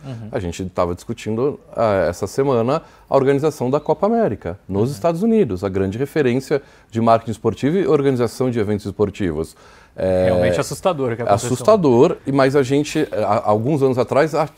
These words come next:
Speaker 2: a final da Champions em, em
Speaker 1: Sim,
Speaker 2: Paris,
Speaker 1: sim.
Speaker 2: né? E a gente sempre acha que o nosso, que não teve legado ou que a gente não, não s-, não aproveitou daquele momento. E a gente aproveitou.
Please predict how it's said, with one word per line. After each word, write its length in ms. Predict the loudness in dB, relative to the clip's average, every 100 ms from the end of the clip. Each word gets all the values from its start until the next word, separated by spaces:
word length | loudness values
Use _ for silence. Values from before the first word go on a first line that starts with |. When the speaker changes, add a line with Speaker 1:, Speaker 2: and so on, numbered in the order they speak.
| _
Speaker 2:
a 260 | 2 2 2
final 260 | 0 2
da 140 | 2 0
Champions 720 | -2 -2 -2 -2 -4 -6 -16 _
em, 120 | -8 -8
em 320 | -8 -8 -4
Speaker 1:
Sim, 60 |
Speaker 2:
Paris, 560 | 4 6 6 2 -2 -16 -12
Speaker 1:
sim. 260 | -8 -8 -8 -20 -2
Speaker 2:
né? 300 | 4 4 2 -6 _
E 140 | 2 2
a 60 |
gente 500 | 4 2 0 0 0 -2 -12
sempre 580 | 0 2 2 2 2 4
acha 400 | 4 4 0 -6
que 140 | -2
o 80 | 0
nosso, 640 | 4 4 4 0 -2 -2 -2 -12 -20
que 80 | -2
não 140 | 2 2
teve 260 | 2 2
legado 640 | 2 2 6 8 6 4
ou 260 | 0 2 2
que 500 | 0 0 2 2 2
a 140 | 0 -2
gente 300 | -2 -6 -4
não, 420 | -2 0 0 -4 -8 _ _
não 320 | -2 2 4
s-, 280 | 2 -4 -14 -4
não 140 | 2 2
aproveitou 580 | 4 2 2 0 0 0
daquele 260 | 0 0
momento. 280 | 0 -2 -4
E 40 |
a 40 | -4
gente 220 | -4 -6
aproveitou. 640 | -4 -2 -2 -2 0 0